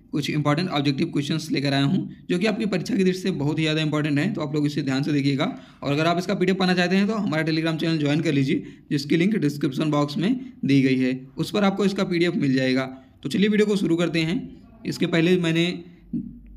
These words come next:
दो वीडियो में साठ क्वेश्चन सॉल्व कराए हुए हैं, तो आप लोग उसे जाकर जरूर देखिएगा, क्योंकि उसमें बहुत ही ज़्यादा इंपॉर्टेंट क्वेश्चन है। क्वेश्चन है कि पौधों में बीमारियों व कीटों के प्रति सहिष्णुता व प्रतिरोधकता बढ़ाता है। पौधों में बीमारियों व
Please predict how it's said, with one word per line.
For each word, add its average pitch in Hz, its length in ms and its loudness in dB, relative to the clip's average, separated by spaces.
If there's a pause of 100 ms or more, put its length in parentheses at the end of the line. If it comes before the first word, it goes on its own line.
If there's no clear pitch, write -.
(420)
दो 151 160 2
वीडियो 165 260 4
में 180 280 0
साठ 156 300 0
क्वेश्चन 165 260 0
सॉल्व 156 260 -2
कराए 160 260 0
हुए 151 180 4
हैं, 190 220 2
तो - 80 -6
आप 143 160 -2
लोग 151 100 0
उसे 151 160 0
जाकर 147 260 0
जरूर 139 280 0
देखिएगा, 139 600 0 (440)
क्योंकि 156 160 0
उसमें 165 240 2
बहुत 147 240 0
ही 151 140 2
ज़्यादा 147 220 2
इंपॉर्टेंट 139 360 2
क्वेश्चन 139 280 -2
है। 147 140 0 (320)
क्वेश्चन 180 280 0
है 185 100 4
कि 185 80 4
पौधों 165 320 2
में 185 200 6
बीमारियों 156 480 2
व 170 100 0
कीटों 165 320 0
के 170 100 2
प्रति 170 280 0
सहिष्णुता 143 960 -4
व 147 80 0
प्रतिरोधकता 147 720 0
बढ़ाता 135 420 0
है। 127 220 -2 (560)
पौधों 151 280 4
में 165 140 2
बीमारियों 151 540 2
व 143 160 0